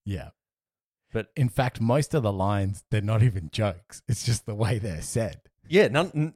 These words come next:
Speaker 2: there's, there's very little jokes.
Speaker 1: <laughs> Yeah.
Speaker 2: It's just statements.
Speaker 1: It's just absurd statements that you laugh at.
Speaker 2: So, without, we'll, we'll try build a bit of a list here, knowing that there is so many omissions in this list.
Speaker 1: Yeah, and for the record, we were still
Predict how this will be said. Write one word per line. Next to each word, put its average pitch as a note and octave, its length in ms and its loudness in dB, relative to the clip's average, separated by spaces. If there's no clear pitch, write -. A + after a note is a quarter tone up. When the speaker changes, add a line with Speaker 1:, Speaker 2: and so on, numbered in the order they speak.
Speaker 2:
there's, C#3 180 0
there's B2+ 180 0
very C#3 420 4
little D3 380 2
jokes. A#2 580 0
Speaker 1:
<laughs> - 200 -14
Yeah. F#3+ 60 -6
Speaker 2:
It's C3+ 160 2
just - 220 2
statements. G#2 600 -2
Speaker 1:
It's - 100 -14
just - 140 -12
absurd B2 680 -2
statements - 760 -4
that G#2+ 160 -10
you G#2 80 -8
laugh G2+ 320 -6
at. - 200 -12
Speaker 2:
So, G2 280 -2
without, D3 340 2
we'll, C3+ 300 0
we'll B2+ 160 0
try D#3+ 480 4
build G#2+ 340 0
a - 20 0
bit G2+ 100 0
of G2 40 -4
a F#2+ 60 -4
list F2+ 280 -8
here, F2 140 -8
knowing F#2+ 480 -4
that F#2 160 -8
there F#2+ 220 -2
is F#2 180 -4
so G#2+ 300 -2
many G2+ 200 -2
omissions F2+ 440 -4
in D#2+ 100 -8
this D#2 220 -10
list. - 420 -16
Speaker 1:
Yeah, D#2 320 -8
and F2+ 180 -8
for - 120 -10
the F#2+ 120 -6
record, F2 460 -6
we F#2 140 -4
were E2+ 100 -4
still D#2+ 540 -8